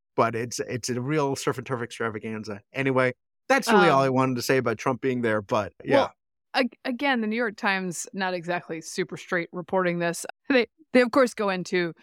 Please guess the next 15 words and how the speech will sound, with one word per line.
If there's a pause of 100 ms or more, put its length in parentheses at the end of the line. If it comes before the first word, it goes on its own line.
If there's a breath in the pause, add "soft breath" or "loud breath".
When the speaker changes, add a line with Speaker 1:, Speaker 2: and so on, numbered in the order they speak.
(200 loud breath)
Speaker 2:
the
derailment
and
its
aftermath
have
also
focused
attention
on
Mister
Trump's
own
environmental
policies